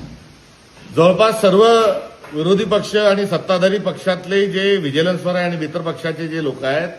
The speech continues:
या सर्वांचे मोबाईल लवकर न लागणे, मोबाईलमध्ये आवाज जो आहे तो हॅमिंग होणे किंवा क्रॉसलाईन होणे असे प्रकार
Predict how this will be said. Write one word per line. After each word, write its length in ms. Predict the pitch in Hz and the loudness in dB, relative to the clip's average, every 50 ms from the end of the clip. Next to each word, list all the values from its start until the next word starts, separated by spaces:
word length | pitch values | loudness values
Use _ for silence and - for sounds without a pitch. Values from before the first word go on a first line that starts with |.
| - - - _ _ - - _ - | -20 -20 -20 _ _ -20 -20 _ -6
या 220 | 117 139 151 165 | -2 -2 -2 -2
सर्वांचे 600 | - - 135 131 143 151 151 156 147 - 165 165 | -2 -4 -4 -2 0 -2 -2 -2 -6 -8 -8 -6
मोबाईल 380 | 170 156 139 131 135 147 151 143 | -4 -4 -4 -2 0 0 0 2
लवकर 300 | 135 131 131 131 147 143 131 | 0 -2 -2 -2 -6 -6 -4
न 80 | 131 143 | -2 -2
लागणे, 580 | 147 151 143 135 123 135 139 139 139 139 139 - - - - - - - - | 0 0 0 0 -2 -4 -4 -4 -4 -6 -8 -12 -16 -20 -20 -20 -20 -14 -8
मोबाईलमध्ये 920 | 120 123 117 135 139 143 147 143 139 135 131 139 143 147 143 143 139 139 - - - - - - - | -8 -4 0 2 2 2 2 0 -2 -2 2 4 4 4 4 2 -2 -8 -12 -18 -20 -20 -20 -16 -8
आवाज 400 | - 107 117 131 143 156 143 - | -4 -2 2 2 2 2 0 0
जो 80 | 139 147 | 2 2
आहे 300 | 139 139 135 139 143 139 | 2 4 2 2 0 -2
तो 200 | 139 139 139 127 | -2 -4 -4 -4
हॅमिंग 380 | 113 101 110 117 135 156 160 | -2 -4 -4 -4 -4 -4 -2
होणे 480 | 139 139 135 135 143 143 139 139 139 - - - - - - - - | -2 -2 -2 -2 -2 -4 -4 -6 -10 -12 -14 -20 -20 -20 -20 -20 -10
किंवा 220 | - 127 127 139 139 | -6 0 0 2 0
क्रॉसलाईन 540 | 139 - 131 135 135 131 160 165 165 160 151 | 0 0 -2 -2 -2 -2 -2 -2 -2 -2 -2
होणे 200 | 143 139 139 147 | -2 -2 -2 -2
असे 360 | 147 143 131 135 139 156 180 | -4 -4 -6 -8 -6 -6 -6
प्रकार 420 | 175 - 156 151 131 156 165 175 | -6 -4 -6 -6 -4 -2 -2 -2